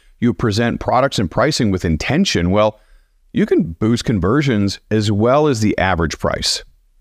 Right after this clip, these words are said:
So today, for the rest of the podcast, I'm gonna share with you three things that you can do right now to optimize your packages and your pricing. First one is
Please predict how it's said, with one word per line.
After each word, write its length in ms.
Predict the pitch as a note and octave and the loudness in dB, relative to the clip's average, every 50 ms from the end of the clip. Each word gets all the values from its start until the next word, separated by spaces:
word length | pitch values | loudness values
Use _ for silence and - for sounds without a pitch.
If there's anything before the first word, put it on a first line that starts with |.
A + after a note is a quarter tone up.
| - - - - - - - - - _ - _ - - - - _ - - _ _ _ _ - - - _ - - - - - | -20 -20 -20 -20 -20 -20 -20 -20 -20 _ -20 _ -20 -20 -20 -20 _ -20 -20 _ _ _ _ -20 -20 -20 _ -20 -20 -20 -16 -8
So 240 | - - B2 A2 | -4 -2 0 0
today, 680 | G2 - - - B2 G2+ A2+ A#2 A2 G2 F#2 G2+ C3 C3+ | -2 -4 -4 -4 -2 2 2 2 2 2 2 0 0 -2
for 160 | A#2+ - G2+ | -2 -2 0
the 80 | F#2+ | 2
rest 200 | F#2+ G2+ G2 G2+ | 2 2 2 0
of 60 | F#2 D#2 | 0 -2
the 60 | F2 | -2
podcast, 580 | - B2 A2+ A#2+ A#2+ G2+ - G#2 F#2+ F#2+ - | 0 0 0 0 0 0 0 0 2 2 0
I'm 80 | - G#2 | 0 0
gonna 140 | G#2 G2+ F#2+ | 0 0 0
share 300 | - - - D#3 E3+ F#3+ | 0 0 0 2 2 2
with 180 | - C3+ - - | 0 -2 0 0
you 100 | G2+ G2 | 0 -2
three 300 | - - - C#3 D3+ E3+ | -2 -2 -2 0 0 0
things 520 | - - C#3 C3 C3 C3 C#3 C3+ - - - _ _ _ _ _ _ _ _ _ - | 0 0 0 2 2 0 0 -2 -4 -8 -12 _ _ _ _ _ _ _ _ _ -4
that 100 | - G#2+ | -2 0
you 140 | A#2 A#2 | 0 2
can 160 | A2+ B2 A2 G2 | 2 2 2 2
do 160 | G#2+ G#2 F#2+ | 2 2 2
right 300 | F2 E2+ G#2 B2+ D#3 - | 2 2 2 2 2 2
now 240 | G#2+ A2 F2 - - - - _ _ _ _ _ - _ _ _ _ _ | 0 0 0 -2 -4 -8 -14 _ _ _ _ _ -20 _ _ _ _ _
to 80 | - - | -4 -2
optimize 760 | - G2+ A#2 - - A2+ G#2 G#2 G#2 G#2 G#2 G2+ F#2+ - - _ _ _ _ _ _ _ | 0 0 0 0 0 0 2 2 2 2 0 0 -2 -6 -10 _ _ _ _ _ _ _
your 120 | - D2+ | -6 -4
packages 480 | - A2 G2+ G2+ - A2+ F#2 G2 G2+ F#2 | 0 0 0 0 0 0 0 0 2 2
and 80 | F2 | 0
your 100 | E2+ E2 | 0 0
pricing. 440 | D#2 - - - - - - - - - - - - - - - - - - - - - _ - - - - - - - - _ _ _ _ _ - - _ _ - - _ _ - - | 0 -2 -2 -2 -2 -4 -4 -6 -8 -10 -14 -20 -20 -20 -20 -20 -20 -20 -20 -20 -20 -20 _ -20 -20 -20 -20 -20 -20 -20 -20 _ _ _ _ _ -20 -20 _ _ -20 -20 _ _ -12 -4
First 240 | - D3 D3+ - - | -2 -2 -2 0 0
one 160 | C#3+ B2 A#2+ | 0 2 2
is 300 | A#2 A2 G#2+ G#2+ G#2 - | 2 2 2 0 0 -4